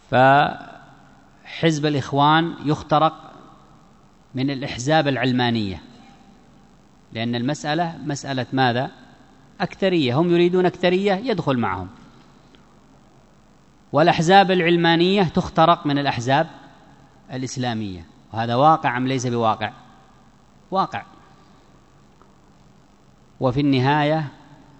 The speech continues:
لا تسأل عن الفتن وسفك الدماء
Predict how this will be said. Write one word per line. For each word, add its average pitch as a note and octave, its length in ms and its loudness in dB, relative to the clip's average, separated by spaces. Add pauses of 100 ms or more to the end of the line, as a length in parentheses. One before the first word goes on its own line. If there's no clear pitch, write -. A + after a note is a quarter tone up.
(760)
لا D#3+ 160 2
تسأل B2+ 360 -4
عن A#2 160 -4
الفتن B2 520 -2 (540)
وسفك C3 400 -6
الدماء A#2 560 -2